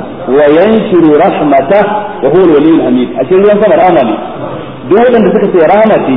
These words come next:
to wannan sun yi godiya ga Allah kenan. Sun jingina iko zuwa ga Allah. Wa qala ba'duhum, waɗansu suka ce,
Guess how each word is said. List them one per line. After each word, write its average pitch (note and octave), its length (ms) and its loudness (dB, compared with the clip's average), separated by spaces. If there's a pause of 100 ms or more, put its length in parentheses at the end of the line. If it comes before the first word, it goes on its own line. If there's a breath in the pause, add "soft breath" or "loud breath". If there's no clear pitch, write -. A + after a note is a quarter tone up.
to C#3 120 -2
wannan E3 240 2
sun D#3+ 120 0
yi E3+ 100 4
godiya C#3+ 300 2
ga C3 120 0
Allah A#2+ 200 0
kenan. - 260 -10 (300)
Sun E3+ 200 0
jingina F3+ 380 0
iko F#3+ 280 -2
zuwa D3+ 220 2
ga C3 100 0
Allah. A#2 260 0 (200)
Wa D#3+ 200 0
qala G#3+ 280 2
ba'duhum, F3+ 480 2 (200)
waɗansu A#3 480 0
suka F#3+ 280 0
ce, F3+ 200 0